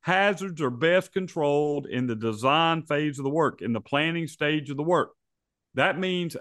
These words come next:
if I'm responsible for sending that crew out there, I know what type of rigging they need. I know whether or not I need a crane operator.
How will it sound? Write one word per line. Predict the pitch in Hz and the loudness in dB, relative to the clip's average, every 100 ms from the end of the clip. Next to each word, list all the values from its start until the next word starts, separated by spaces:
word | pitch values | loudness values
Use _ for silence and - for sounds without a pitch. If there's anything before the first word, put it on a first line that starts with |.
| - | -4
if | 113 147 | -2 2
I'm | 165 196 | 2 2
responsible | 170 - 185 196 190 123 131 | -2 0 2 2 0 -6 -6
for | - 123 | -6 -4
sending | 175 175 165 | -2 -2 0
that | 156 131 | 0 0
crew | 202 214 185 | 2 4 6
out | 143 131 127 | 6 4 2
there, | 127 156 _ _ _ _ - | 0 0 _ _ _ _ 2
I | 165 196 | 4 6
know | 185 208 220 160 | 6 6 8 6
what | 165 151 | 2 0
type | 160 156 139 | 0 -2 -2
of | 127 | -4
rigging | 151 123 127 | -4 -2 -2
they | 123 123 | 0 2
need. | 120 113 92 _ _ - | 2 -2 -4 _ _ 0
I | 170 190 | 2 4
know | 190 208 208 | 4 6 6
whether | 185 160 147 | 6 2 2
or | 139 | 2
not | 139 139 | 2 4
I | 135 | 2
need | 135 139 | 2 -2
a | 120 | -6
crane | - 143 131 | -4 -2 0
operator. | 120 117 123 110 101 95 | 0 0 2 2 0 -10